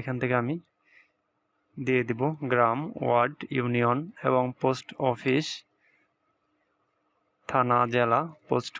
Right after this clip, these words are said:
কোড, মোবাইল নাম্বার। তো এখান থেকে আমরা এগুলো fill up করে নেব। তো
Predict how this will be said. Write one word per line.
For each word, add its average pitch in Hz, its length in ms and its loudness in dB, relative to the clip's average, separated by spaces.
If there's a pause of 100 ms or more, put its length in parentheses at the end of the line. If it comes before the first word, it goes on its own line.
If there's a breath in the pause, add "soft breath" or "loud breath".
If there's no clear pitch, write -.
কোড, 131 240 0 (260)
মোবাইল 120 320 2
নাম্বার। 120 200 2 (100)
তো 139 40 2 (100)
এখান 127 200 0
থেকে 127 160 4
আমরা 135 140 -4 (640 loud breath)
এগুলো 127 220 2 (120)
fill 127 200 0
up - 140 -10
করে 123 200 4
নেব। 113 120 2 (340)
তো - 40 -12